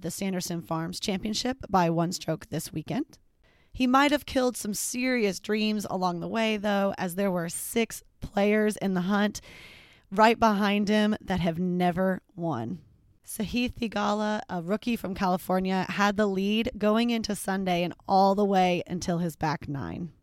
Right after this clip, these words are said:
In a follow-up to a story I did last week, Bryson DeChambeau made it to the quarterfinals stage of the long drive competition, but failed to advance.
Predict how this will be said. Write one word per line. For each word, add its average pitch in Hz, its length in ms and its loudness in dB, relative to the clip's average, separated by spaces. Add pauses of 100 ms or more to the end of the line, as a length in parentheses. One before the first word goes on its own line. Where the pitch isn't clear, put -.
(600)
In 240 200 4
a 214 120 4
follow-up 202 520 2
to 208 100 -4
a 190 60 -2
story 185 380 2
I 170 80 0
did 170 240 0
last 226 380 0
week, 208 260 -2 (260)
Bryson 269 360 4
DeChambeau 294 440 2
made 226 200 4
it 226 140 0
to 233 100 -4
the 196 180 -6
quarterfinals 254 960 0
stage 226 520 -2
of 196 200 0
the 196 100 0
long 202 460 2
drive 196 380 0
competition, 240 680 0 (280)
but 196 180 -4
failed 190 280 2
to 202 120 0
advance. 170 480 -4